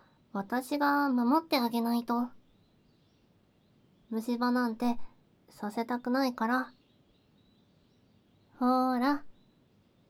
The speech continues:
はい。お口の中見せてごらん。ふんふん。ちょっと磨き残しがあるね。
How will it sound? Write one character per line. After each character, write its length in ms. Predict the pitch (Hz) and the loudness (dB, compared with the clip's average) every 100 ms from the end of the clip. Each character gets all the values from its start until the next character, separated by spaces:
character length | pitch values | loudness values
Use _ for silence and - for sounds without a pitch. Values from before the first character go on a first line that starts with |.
| - | -10
は 160 | 262 | -4
い。 120 | 285 294 - - _ _ _ _ _ _ - | -4 -4 -14 -20 _ _ _ _ _ _ -10
お 80 | 226 | -6
口 260 | 254 247 | -6 -4
の 140 | 262 262 | 0 0
中 260 | 269 254 | 0 -2
見 120 | 220 240 | -2 -2
せ 100 | 330 | -2
て 120 | 277 | -2
ご 140 | 226 | -2
ら 220 | 214 226 | 0 0
ん。 80 | 302 320 _ _ _ _ _ _ _ _ _ _ _ _ _ _ _ _ _ _ _ - | 0 -4 _ _ _ _ _ _ _ _ _ _ _ _ _ _ _ _ _ _ _ -8
ふ 60 | 262 | -4
ん 220 | 247 220 | -2 -2
ふ 120 | 220 | -4
ん。 340 | 233 226 226 240 _ _ _ _ _ _ _ _ _ _ _ _ | -4 -4 -8 -12 _ _ _ _ _ _ _ _ _ _ _ _
ち 80 | - | -4
ょ 40 | 349 | -4
っ 60 | - | -2
と 320 | 240 220 202 202 | -2 0 -4 -6
磨 280 | 208 214 240 | -4 -2 -2
き 120 | 254 | 0
残 280 | 254 247 269 | -2 0 -2
し 140 | 262 | -2
が 140 | 262 262 | -2 -2
あ 60 | |
る 100 | 240 | -2
ね。 300 | 202 262 254 | 0 -2 -2